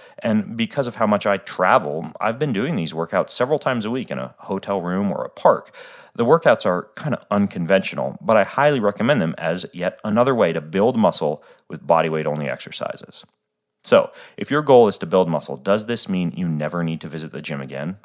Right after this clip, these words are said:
Are health clubs that have weights now useless? Well, not exactly. Remember, strength and function are important, not just hypertrophy and muscle growth. And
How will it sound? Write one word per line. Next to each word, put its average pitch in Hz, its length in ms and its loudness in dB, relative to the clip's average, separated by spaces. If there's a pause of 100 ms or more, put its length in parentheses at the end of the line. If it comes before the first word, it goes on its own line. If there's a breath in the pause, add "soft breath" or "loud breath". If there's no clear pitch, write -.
Are 82 260 -6
health 98 300 -4
clubs 98 500 0
that 80 240 -4
have 85 160 0
weights 85 400 -4
now 80 320 -2
useless? 98 480 -4 (460 loud breath)
Well, 160 100 6
not 131 200 8
exactly. 101 500 0
Remember, 110 400 2 (100)
strength - 540 -2 (160)
and 101 160 -4
function 120 480 2
are 95 100 -2
important, 90 540 0
not 101 180 0
just - 340 -8
hypertrophy 98 760 -6
and 82 100 -4
muscle 87 240 -2
growth. - 300 -12
And 113 240 0